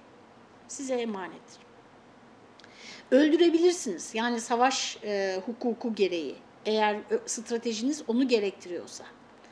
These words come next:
Öldürebilirsiniz ama işkence edemezsiniz. İşkence etmek hiçbir şekilde, e, yok arkadaşlar. Onu bilin. E, hepimiz bilelim.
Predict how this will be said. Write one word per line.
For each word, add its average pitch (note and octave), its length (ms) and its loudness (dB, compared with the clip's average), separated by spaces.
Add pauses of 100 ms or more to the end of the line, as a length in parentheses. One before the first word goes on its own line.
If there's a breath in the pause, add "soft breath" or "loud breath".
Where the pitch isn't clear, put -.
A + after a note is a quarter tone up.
(340 loud breath)
Öldürebilirsiniz C#4+ 880 2
ama C#4+ 300 4 (140)
işkence B3+ 520 0
edemezsiniz. - 880 -8
İşkence E4 520 0
etmek C4 400 -4 (380 loud breath)
hiçbir E4 260 -8
şekilde, C4 520 0 (380)
e, G3 500 -4 (580)
yok A3+ 320 2
arkadaşlar. F#3 480 -8
Onu A#3 280 -4
bilin. G#3+ 300 -4 (460 loud breath)
E, G#3 160 -6
hepimiz A3 440 -4
bilelim. G#3 400 -4